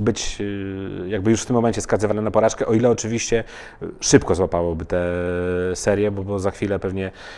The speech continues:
e, już trudno będzie o, o motywację, trudno będzie o tę formę mentalną, taką jak, jak chociażby przygotowaną na Górnik. Natomiast, y, Zabrzanie jeszcze, jeszcze nie są, nie są pewni. Płock jest na,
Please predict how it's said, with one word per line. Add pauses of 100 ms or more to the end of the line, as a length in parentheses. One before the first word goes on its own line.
(140)
e,
już
trudno
będzie
o,
o
motywację,
trudno
będzie
o
tę
formę
mentalną,
taką
jak,
jak (100)
chociażby (360)
przygotowaną (320)
na
Górnik. (300)
Natomiast,
y, (560)
Zabrzanie
jeszcze,
jeszcze
nie
są,
nie
są
pewni.
Płock
jest
na,